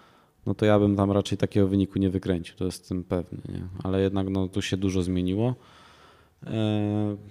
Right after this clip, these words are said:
zobaczymy, w którą stronę to pójdzie. No downhill na pewno sobie przygasł. No, na downhillu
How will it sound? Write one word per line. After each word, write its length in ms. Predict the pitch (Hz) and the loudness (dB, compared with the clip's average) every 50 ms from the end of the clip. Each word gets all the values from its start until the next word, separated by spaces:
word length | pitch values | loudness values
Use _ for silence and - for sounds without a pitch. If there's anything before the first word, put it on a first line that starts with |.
| - - 113 | -20 -16 -14
zobaczymy, 520 | 110 117 131 147 147 - - 165 139 101 | -12 -10 -8 -8 -6 -4 0 2 2 2
w 40 | - | 0
którą 220 | - - 101 101 92 | -2 -2 -2 -2 -2
stronę 360 | - - - 107 101 98 92 | -2 -4 -2 0 0 0 0
to 100 | - 95 | -2 -4
pójdzie. 340 | - - 104 101 98 104 104 | -4 0 0 2 2 2 2
No 100 | 107 113 | 2 4
downhill 380 | 113 127 135 120 - - 117 | 4 4 4 4 2 0 0
na 100 | 117 117 | 0 2
pewno 300 | 110 120 120 113 104 98 | 2 2 2 2 2 0
sobie 200 | 90 - 95 90 | -2 -2 -4 -4
przygasł. 560 | - - - - 92 87 90 87 85 - - 90 | -4 -4 -6 -4 -4 -4 -4 -6 -8 -8 -10 -8
No, 120 | 90 90 | -6 -4
na 160 | 92 95 95 | -4 -2 0
downhillu 640 | 92 104 101 101 95 - - 104 98 101 98 98 | 2 2 0 0 0 -2 -2 0 2 2 2 0